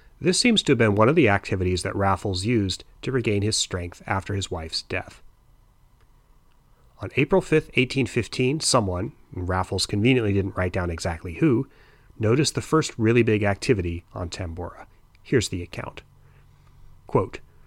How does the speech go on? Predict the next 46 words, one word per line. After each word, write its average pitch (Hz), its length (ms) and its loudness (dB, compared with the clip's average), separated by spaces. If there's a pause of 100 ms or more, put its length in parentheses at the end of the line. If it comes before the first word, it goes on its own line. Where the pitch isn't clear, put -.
(720)
"The - 80 -10
first - 320 2
explosions 151 560 2
were 131 120 2
heard 151 260 6
on 120 140 2
this 131 180 0
island 87 420 -2
in 113 140 0
the 120 180 0
evening 151 320 2
of 101 120 -2
the 104 80 0
fifth - 200 -2
of 117 80 0
April. - 400 -6 (420)
They 107 80 0
were 98 100 2
noticed 117 360 4
in - 120 -6
every 156 220 6
quarter 95 440 -2
and 101 220 -4
continued 135 440 0
at 123 140 0
intervals 95 580 0
until 143 240 -2
the 92 100 -4
following 87 480 -4
day. 92 440 -6 (800)
The 110 80 -2
noise 139 380 4
was, 135 300 4
in 104 60 4
the 101 80 2
first - 300 2
instance, 131 440 -2
almost 123 400 0
universally 143 540 4
attributed 95 560 0
to - 80 -6
distant 101 480 -4
cannon, 92 500 -2 (400)
so - 280 2
much 160 200 0
so 95 400 -2